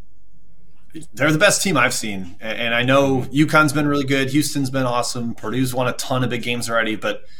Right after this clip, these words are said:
Arizona just can do everything you want. Like, they've got size, depth, scoring and playmaking in the backcourt. They can defend. Uh, I know Caleb Love gets a lot of the hype as the big-time transfer coming in there, and he's done a great job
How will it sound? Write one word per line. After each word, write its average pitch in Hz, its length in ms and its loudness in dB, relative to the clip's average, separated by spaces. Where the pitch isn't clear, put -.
Arizona 160 440 6
just 131 360 0
can 147 220 2
do 143 440 2
everything 160 760 0
you 135 160 -2
want. 151 420 0
Like, 139 220 -2
they've 123 180 -2
got 110 240 2
size, 139 680 4
depth, 139 580 4
scoring 151 580 0
and 127 100 -2
playmaking 143 480 0
in 127 60 0
the 117 100 -2
backcourt. 131 640 0
They 117 80 -6
can 110 160 -6
defend. 139 720 0
Uh, 113 300 -2
I 113 160 2
know 160 120 4
Caleb 175 300 4
Love 147 220 8
gets 139 160 0
a 131 40 0
lot 127 220 6
of 123 40 -2
the 117 100 2
hype 127 260 2
as 107 140 -4
the 104 100 -8
big-time 110 340 -6
transfer 165 380 -2
coming 120 260 -2
in 113 120 -2
there, 110 140 0
and 110 100 -4
he's 127 140 0
done 151 120 0
a - 60 -4
great 135 400 0
job 131 480 2